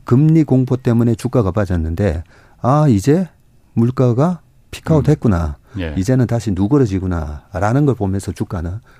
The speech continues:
Speaker 2: 예.
Speaker 1: 미리 이제 올라온 거고요.
Speaker 2: 예.
Speaker 1: 그러면 지금 이 떨어지는 추세가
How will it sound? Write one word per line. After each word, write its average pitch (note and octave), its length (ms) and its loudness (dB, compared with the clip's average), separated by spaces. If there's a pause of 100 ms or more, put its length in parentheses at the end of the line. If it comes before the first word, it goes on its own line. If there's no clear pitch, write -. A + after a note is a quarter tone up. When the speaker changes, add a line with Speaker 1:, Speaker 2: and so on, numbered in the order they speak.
Speaker 2:
예. E2 180 -4
Speaker 1:
미리 A2 320 2
이제 D#2 380 -6 (280)
올라온 G2 520 -2
거고요. D#2 440 -6
Speaker 2:
예. E2 200 -4 (240)
Speaker 1:
그러면 C3 360 0
지금 D3 440 2
이 B2 140 2
떨어지는 B2+ 520 2
추세가 G#2+ 520 -2